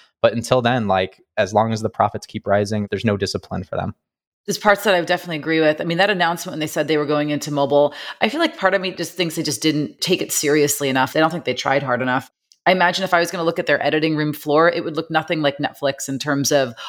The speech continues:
Speaker 2: all of these bets. I don't think there's been many fails that have been, like, kind of scattered across that have this graveyard of old titles. It might break the correction streak, correct me if I'm wrong, but I think it's definitely a little bit due to the strategy and approach.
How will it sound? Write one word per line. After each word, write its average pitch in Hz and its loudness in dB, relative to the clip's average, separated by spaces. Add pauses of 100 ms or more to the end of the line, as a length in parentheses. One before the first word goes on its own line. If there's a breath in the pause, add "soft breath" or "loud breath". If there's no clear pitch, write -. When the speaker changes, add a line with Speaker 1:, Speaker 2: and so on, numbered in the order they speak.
(120 loud breath)
Speaker 2:
all 160 6
of 156 0
these 151 -2
bets. - 0 (140)
I 190 6
don't 208 2
think 208 -2
there's 180 0
been 165 -2
many 151 0
fails 143 0
that 151 -2
have 135 -4
been, 139 -2
like, 131 -4
kind 147 -4
of 117 -6
scattered 143 0
across 131 0
that 151 -2
have 151 -4
this 135 -2
graveyard 131 0
of 120 -6
old 127 -8
titles. - -2 (340)
It 160 4
might 160 4
break 175 0
the 165 0
correction 208 0
streak, 190 -2
correct 170 -2
me 165 -4
if 165 -8
I'm 151 -2
wrong, 156 2
but 147 0 (340 loud breath)
I 170 2
think 175 -4
it's - -8
definitely 151 -2
a 143 2
little 139 0
bit 151 -2
due 151 0
to 147 2
the 143 -4
strategy 143 0
and 131 0
approach. - 0